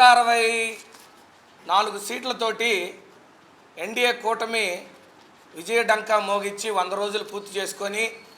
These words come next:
మేము ఆ సంబరాల్లో మునిగి తేలుతా ఉంటే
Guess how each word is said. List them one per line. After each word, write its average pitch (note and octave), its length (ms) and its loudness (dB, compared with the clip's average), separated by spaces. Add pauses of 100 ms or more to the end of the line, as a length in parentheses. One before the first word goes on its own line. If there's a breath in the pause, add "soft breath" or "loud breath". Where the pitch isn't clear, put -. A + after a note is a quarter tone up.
(460)
మేము G3+ 280 0
ఆ G#3+ 40 4 (100)
సంబరాల్లో A#3 540 8
మునిగి A3+ 280 -6
తేలుతా G3+ 380 4
ఉంటే G#3 240 0